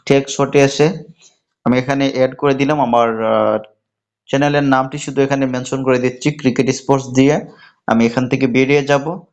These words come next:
এরপরে এই যে সেভ বাটন, সেভ বাটনে ক্লিক করে দিলাম। সেভ বাটনে ক্লিক করে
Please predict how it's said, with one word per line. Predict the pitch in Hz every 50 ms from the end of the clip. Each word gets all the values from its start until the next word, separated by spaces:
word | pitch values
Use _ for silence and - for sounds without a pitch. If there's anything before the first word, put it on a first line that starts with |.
| _ _ _ _ _ -
এরপরে | 143 151 151 - 180 175
এই | 175 170 165
যে | 175
সেভ | 170 170 - 156 143 139
বাটন, | 156 156 160 165 156
সেভ | 156 - 143 139
বাটনে | 131 151 139 151 151 147 143
ক্লিক | - 135 139 135 -
করে | - 120 120 113
দিলাম। | 107 104 104 104 104
সেভ | - - 135 131
বাটনে | 147 147 156 156 156 156
ক্লিক | - 151 147 151 143 147
করে | - 156 151 170